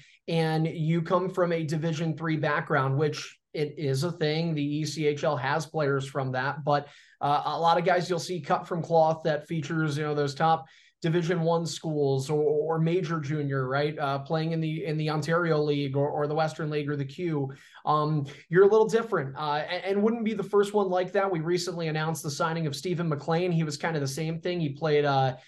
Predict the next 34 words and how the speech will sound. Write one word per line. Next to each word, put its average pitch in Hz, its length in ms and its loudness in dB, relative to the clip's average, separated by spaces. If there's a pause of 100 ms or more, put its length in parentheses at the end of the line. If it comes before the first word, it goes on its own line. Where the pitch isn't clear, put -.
(260)
uh, 135 320 2
double 165 380 2
A, 180 240 2
uh, 156 180 -2
as 160 160 -4
a 160 80 -4
kid, 170 220 -2
wasn't 165 300 -2
a 156 40 -4
triple 170 320 -2
A 160 100 2
kid, 160 380 -2 (220)
uh, 143 200 0
went 160 180 2
to 175 100 -2
a 160 60 0
college 170 360 2
that 156 140 2
wasn't 170 260 0
a 151 80 0
hockey 160 320 -2
hotbed. 147 560 0 (240)
I 160 80 0
imagine 180 500 2
Curry's 190 360 2
kind 185 320 0
of 190 80 0
the 170 80 0
same 175 360 -4
because 160 280 -4
it's 151 160 -8
D 147 180 -2
three, 139 320 -2
but 143 240 -4